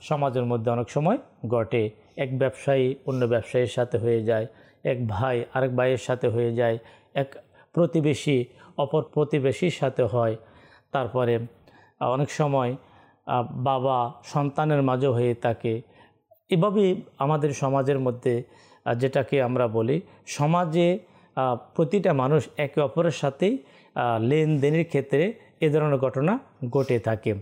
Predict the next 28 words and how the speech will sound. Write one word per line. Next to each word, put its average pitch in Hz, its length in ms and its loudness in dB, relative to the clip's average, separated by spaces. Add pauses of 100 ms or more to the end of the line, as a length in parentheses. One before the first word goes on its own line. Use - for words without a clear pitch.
(320)
তখন 143 280 -2
প্রিয় 123 220 2
ইসলামী 120 360 -2
ভাইয়েরা, 110 320 2 (380)
আমার 180 260 0
আপনার 151 320 -2
জন্য 120 200 -2
করণীয় 117 480 -2
কি? 113 360 -2 (300)
আমি 165 420 2
আপনি 143 520 -2 (360)
কেমন 147 260 2
আচরণ 123 420 -2
করব? 151 460 0 (500)
আমি 160 200 2
আপনি 170 240 0
কিভাবে 156 580 2 (220)
ওই 165 260 4 (100)
বিষয়কে 160 640 2 (180)
আমি 147 220 2
আপনি 139 200 0
কিভাবে 120 480 0 (380)
ট্যাকেল 196 400 2
দেব? 196 280 2 (340)
আমার 139 220 0
আপনার 127 300 -2
করণীয় 131 480 2
কি? 202 300 -2